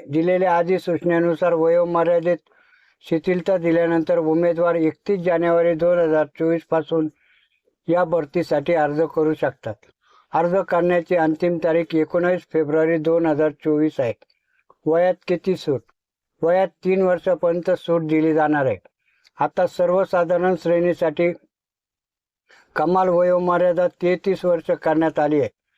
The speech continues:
याआधी अर्जासाठी सर्वसाधारण श्रेणीसाठी वयोमर्यादा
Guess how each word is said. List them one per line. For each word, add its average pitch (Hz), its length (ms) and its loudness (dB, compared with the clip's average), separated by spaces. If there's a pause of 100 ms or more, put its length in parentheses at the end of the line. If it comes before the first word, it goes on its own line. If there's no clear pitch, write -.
(480)
याआधी 180 400 0
अर्जासाठी 165 760 0
सर्वसाधारण 165 840 0
श्रेणीसाठी 160 640 -2
वयोमर्यादा 165 800 2